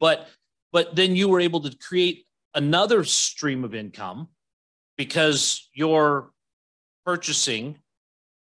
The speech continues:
renovating, and or commissioning the build. So there's fees involved there. You've got a management company that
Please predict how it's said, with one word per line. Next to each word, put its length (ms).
renovating, 720
and 260
or 360
commissioning 480
the 60
build. 440
So 180
there's 280
fees 340
involved 440
there. 400
You've 220
got 240
a 40
management 600
company 440
that 200